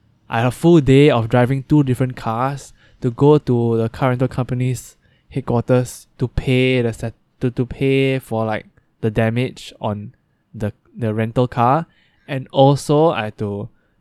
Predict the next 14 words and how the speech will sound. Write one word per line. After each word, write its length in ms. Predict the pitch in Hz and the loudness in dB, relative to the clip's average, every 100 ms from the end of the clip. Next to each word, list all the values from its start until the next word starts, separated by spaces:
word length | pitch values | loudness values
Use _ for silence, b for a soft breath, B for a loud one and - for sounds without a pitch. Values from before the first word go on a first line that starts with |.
| _ _ | _ _
go 200 | - 127 | 0 2
back 220 | 131 120 - | 2 0 -4
to 100 | 117 | -10
school, 640 | - 135 131 135 135 147 - _ - | -6 -2 2 2 0 -4 -10 _ -2
go 280 | 127 135 139 | 2 4 2
to 220 | - 113 | 0 -2
a 60 | |
briefing 500 | 107 120 117 127 123 | 0 -2 -2 -4 -6
that 140 | 113 - | -8 -8
is 200 | 104 117 | -10 -2
not 280 | 139 156 135 | 2 2 0
near 260 | 120 120 | 0 0
the 100 | 110 | -2
school, 560 | 107 - 120 117 117 | -4 -2 0 0 -4